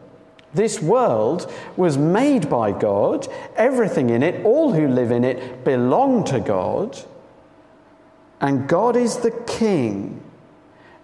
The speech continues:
But we, as mankind, are rebellious against the King. Some are rebellious against God in very open, honest, you know,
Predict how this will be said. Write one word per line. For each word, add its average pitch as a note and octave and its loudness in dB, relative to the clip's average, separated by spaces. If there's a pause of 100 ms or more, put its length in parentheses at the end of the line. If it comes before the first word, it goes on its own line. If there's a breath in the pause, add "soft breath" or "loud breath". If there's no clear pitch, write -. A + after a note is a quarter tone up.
But F3 0
we, D#3 2
as C3 0
mankind, B2+ 0
are D#3+ 0
rebellious G3 0
against A2+ -4 (360)
the B2+ -2
King. G#2 -4 (1000)
Some C4+ 0
are A#3 2
rebellious D#3 2
against D3+ 0
God D3 2
in C#3 2
very C#3 2
open, D#3+ 0
honest, F3+ 2
you F#3 2
know, F3+ 2